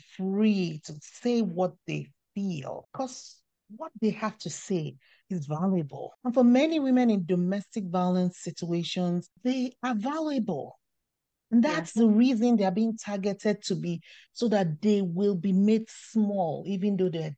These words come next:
Speaker 1: destined for greatness.
Speaker 2: Mm-hmm.
Speaker 1: And if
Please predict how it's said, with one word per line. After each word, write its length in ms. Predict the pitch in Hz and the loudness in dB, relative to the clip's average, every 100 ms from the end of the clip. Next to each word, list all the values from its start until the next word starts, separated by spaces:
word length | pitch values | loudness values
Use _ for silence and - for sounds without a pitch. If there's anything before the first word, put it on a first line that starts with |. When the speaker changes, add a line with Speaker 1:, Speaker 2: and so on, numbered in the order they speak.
| _ | _
Speaker 1:
destined 680 | 175 175 - - 170 151 - _ _ _ _ | -8 -8 -12 -8 -6 -6 -12 _ _ _ _
for 160 | 170 139 | -12 -8
greatness. 680 | 170 175 151 131 143 - - _ _ _ _ | -8 -8 -10 -14 -16 -20 -20 _ _ _ _
Speaker 2:
Mm-hmm. 420 | 180 170 170 165 165 | -8 -4 0 2 4
Speaker 1:
And 200 | 196 - | 2 -2
if 280 | 294 339 | 0 0